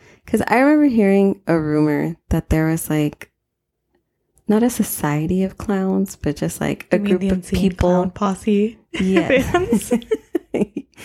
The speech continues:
Speaker 1: Yeah, juggalos.
Speaker 2: Yeah, juggalos. That's what they're called.
Speaker 1: <laughs>
Speaker 2: Don't they, like, Fago or something?
Speaker 1: Yeah. And Violent J, no?
Speaker 2: I don't know.
Speaker 1: I don't
Speaker 2: I don't
Speaker 1: know.
Speaker 2: know a lot about juggalos. <laughs>
Speaker 1: I only know 'cause of Workaholics.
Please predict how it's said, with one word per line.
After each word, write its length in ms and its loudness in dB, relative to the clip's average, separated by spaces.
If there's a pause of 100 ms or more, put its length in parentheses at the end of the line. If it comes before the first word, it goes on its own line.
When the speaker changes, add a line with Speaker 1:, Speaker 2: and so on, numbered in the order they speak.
(160)
Speaker 1:
Yeah, 200 0
juggalos. 840 -2
Speaker 2:
Yeah, 280 0
juggalos. 400 2
That's 160 -4
what 120 -6
they're 80 -6
called. 400 -4 (240)
Speaker 1:
<laughs> 220 -20
Speaker 2:
Don't 140 -6
they, 60 -6
like, 400 -6
Fago 460 -4
or 120 2
something? 560 0 (220)
Speaker 1:
Yeah. 520 0 (460)
And 260 2
Violent 420 -2
J, 240 -4
no? 280 -4 (480)
Speaker 2:
I 80 -4
don't 140 -10
know. 260 -4 (200)
Speaker 1:
I 120 -2
don't 80 -2
Speaker 2:
I 40 2
don't 160 2
Speaker 1:
know. 120 -2
Speaker 2:
know 40 -2
a 40 -2
lot 120 0
about 220 0
juggalos. 680 0 (320)
<laughs> 320 -20
Speaker 1:
I 80 -2
only 160 4
know 140 4
'cause 180 0
of 80 2
Workaholics. 840 -2